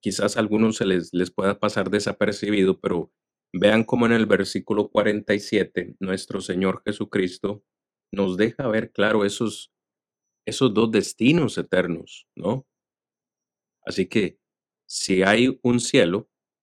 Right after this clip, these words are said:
que el Señor lo describe aquí como el reino de Dios,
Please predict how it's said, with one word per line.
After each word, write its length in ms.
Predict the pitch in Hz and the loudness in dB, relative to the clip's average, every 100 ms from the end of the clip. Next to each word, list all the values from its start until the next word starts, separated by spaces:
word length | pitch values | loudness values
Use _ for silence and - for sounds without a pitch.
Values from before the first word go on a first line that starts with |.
| _ _ _ _ _ _ - | _ _ _ _ _ _ -10
que 60 | |
el 120 | 85 | -8
Señor 320 | - 85 90 98 | -8 -4 -2 0
lo 160 | 104 | 2
describe 400 | 101 - 101 101 | 0 0 0 0
aquí 300 | 98 - 110 | 0 0 -2
como 280 | - 92 85 | -2 -4 -2
el 140 | 78 | -2
reino 460 | 82 98 101 104 107 | -2 0 0 0 0
de 140 | 107 | 0
Dios, 520 | 107 107 82 - - | 2 0 -2 -6 -18